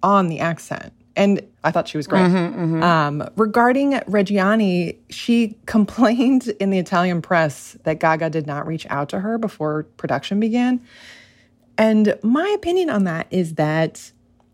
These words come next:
Speaker 1: Reggiani was a convicted murderer and, and now is out of jail. And I just, I,
Speaker 2: Mm-hmm.
Speaker 1: I don't know what, I don't know if she needed to contact her. So Reggiani's opinion just is that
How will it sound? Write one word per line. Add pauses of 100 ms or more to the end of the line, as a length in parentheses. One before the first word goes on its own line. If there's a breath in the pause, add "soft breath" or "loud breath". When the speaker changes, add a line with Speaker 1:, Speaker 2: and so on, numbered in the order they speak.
(180)
Speaker 1:
Reggiani
was
a
convicted
murderer
and, (460)
and
now
is
out
of
jail.
And
I
just, (140)
I,
Speaker 2:
Mm-hmm.
Speaker 1:
I
don't
know
what, (220)
I
don't
know
if
she
needed (300)
to (100)
contact
her.
So
Reggiani's
opinion
just
is
that